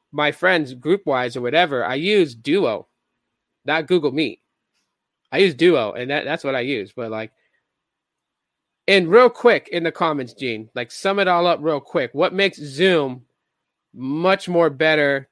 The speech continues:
than Google Meet? Just out of curiosity. Maverick, what up?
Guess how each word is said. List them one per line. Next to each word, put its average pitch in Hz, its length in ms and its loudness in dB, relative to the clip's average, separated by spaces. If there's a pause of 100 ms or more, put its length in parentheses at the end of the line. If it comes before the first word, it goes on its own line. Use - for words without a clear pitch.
(140)
than 139 480 0 (920)
Google 160 280 2
Meet? 127 320 -4 (2500)
Just 160 200 -4
out 151 140 2
of 143 60 -6
curiosity. 127 520 -2
Maverick, 151 540 -2
what 165 220 4
up? 180 260 2